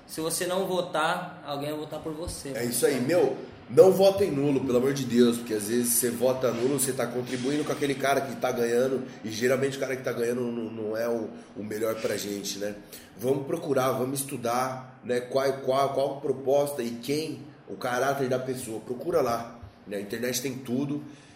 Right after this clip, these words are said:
Speaker 2: e se o cara já tiver uma conduta assim toda errada a vida toda, pode ter certeza que ele não vai fazer um bom trabalho.
Speaker 1: Não.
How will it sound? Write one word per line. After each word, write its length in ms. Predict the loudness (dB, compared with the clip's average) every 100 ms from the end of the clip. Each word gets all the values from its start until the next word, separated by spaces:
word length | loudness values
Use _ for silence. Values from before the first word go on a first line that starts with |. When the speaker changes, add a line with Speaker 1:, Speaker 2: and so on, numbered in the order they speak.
| -14
Speaker 2:
e 100 | -10 -8
se 100 | -6
o 20 |
cara 220 | 0 0
já 80 | 0
tiver 200 | 0 -2
uma 160 | -2
conduta 460 | -2 -2 -2 -2 -2
assim 200 | -2 -2
toda 420 | -2 0 0 0
errada 380 | -2 -2 0 0
a 20 |
vida 240 | -2 -2 -2
toda, 300 | -2 -2 0
pode 200 | -2 -2
ter 60 |
certeza 360 | -2 -2 -2 -2
que 60 | -4
ele 60 |
não 60 | -2
vai 120 | -2
fazer 160 | -2 -6
um 40 |
bom 140 | -4 -6
trabalho. 500 | -6 -8 -8 -8 -10
Speaker 1:
Não. 120 | -12